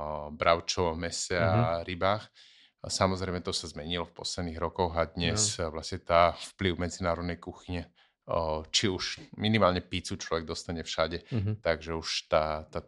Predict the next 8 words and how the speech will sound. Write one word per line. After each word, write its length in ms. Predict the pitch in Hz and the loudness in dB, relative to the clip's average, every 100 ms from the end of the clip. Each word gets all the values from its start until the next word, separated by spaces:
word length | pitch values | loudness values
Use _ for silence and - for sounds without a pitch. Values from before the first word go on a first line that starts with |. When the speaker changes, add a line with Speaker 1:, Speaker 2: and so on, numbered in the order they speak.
| - - | -14 -8
Speaker 1:
tá 180 | - 87 80 78 - _ _ - | 4 6 6 2 -6 _ _ 6
tradičná 480 | 107 107 - 104 92 | 8 8 4 0 -2
fínska 320 | 98 87 92 | -4 -6 -8
kuchyňa 400 | - 95 101 95 | -8 -6 -2 -2
pre 160 | - 87 | -4 -6
vegetariánov 800 | 85 90 - 90 87 - 90 90 87 | -6 -6 -4 -4 -4 -10 -8 -6 -6
neponúka 400 | 85 95 82 80 | -6 -6 -6 -6
skoro 260 | - 90 | -4 -4